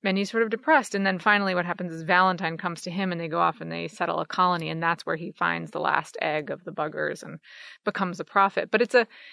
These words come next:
you know, it's, it's not that clean, tidy restoration of order. You know, not that you find a tidy restoration of order in these other books. Obviously in Harry Potter, there's a lot of terrible deaths and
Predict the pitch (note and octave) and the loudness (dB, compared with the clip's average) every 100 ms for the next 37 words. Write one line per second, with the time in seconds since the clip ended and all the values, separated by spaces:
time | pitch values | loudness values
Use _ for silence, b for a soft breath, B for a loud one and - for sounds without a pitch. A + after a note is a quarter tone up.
0 | B B B - F#4+ A3+ G3+ - - A3 | B B B -2 2 4 2 -4 -6 -6
1 | - G#3+ G#3 G3+ G#3+ B3 G#3+ F#3+ F3+ F3 | -4 -2 0 2 2 2 0 0 2 2
2 | E3+ - - - - - G#3 G3+ F#3+ F#3 | 0 -6 -16 -14 -12 -4 -2 0 -2 -4
3 | - F#3+ F3+ F3 F3 - E3+ E3+ - F3 | -2 -2 0 0 -2 -4 -6 -4 -6 -8
4 | E3 D#3 - _ - F3 G3 F#3+ - - | -10 -12 -18 _ -8 -6 -4 -4 -6 -10
5 | _ G#3+ A3+ A3+ B3 G#3+ F3+ F3+ E3+ F#3+ | _ -2 2 4 6 4 2 -2 0 0
6 | F3 - - G3+ F#3 E3+ D#3+ - - D#3 | 0 -4 -2 2 4 2 0 -2 -4 -6
7 | F3 D#3+ E3 E3 E3 E3 D#3+ D#3+ - E3 | -6 -4 -2 -2 -2 -4 -2 -4 -2 -4
8 | D#3 E3 E3+ D#3+ - E3 D#3+ D#3+ D#3 D#3+ | -4 -8 -6 -6 -2 0 0 0 -4 -2
9 | D#3+ D3+ - E3 D#3+ D#3+ D#3+ A#3 A3 - | -4 -4 -10 -8 -8 -8 0 2 2 -2
10 | - F3 E3 | -10 -8 -8